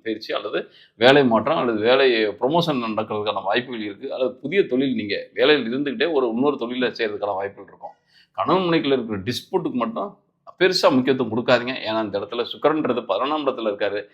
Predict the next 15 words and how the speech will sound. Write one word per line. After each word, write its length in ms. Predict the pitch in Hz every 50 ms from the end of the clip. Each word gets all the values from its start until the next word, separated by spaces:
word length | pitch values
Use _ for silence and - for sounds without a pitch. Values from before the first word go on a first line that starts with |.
| - - - - -
அப்ப 140 | - 110 110 127
வந்து 240 | 113 113 120 127 - 117
அது 160 | 110 113 107 101 87 - - _ _ _ _ - -
அடுத்த 320 | 127 151 180 214 202 233 202
உறவுகளை 340 | 170 151 143 143 135 131 120 107
தரதுக்கான 420 | - 113 117 120 120 120 110 110
வாய்ப்புகளை 360 | 104 113 117 110 110 120 110 101
உருவாக்கிறோம். 520 | 98 107 120 120 113 113 - - 107 107 - 110
ஏன்னா 120 | 110 123 120 110
பதினொன்னுல 320 | 107 120 135 143 143 135 127
சுக்கிரன் 320 | - 127 131 123 120 113 117
இருந்தாலே 320 | 117 120 120 113 - 262
அவங்க 200 | 226 208 185 151 135
வந்து 140 | 131 143 139
அடுத்த, 260 | 117 110 - - -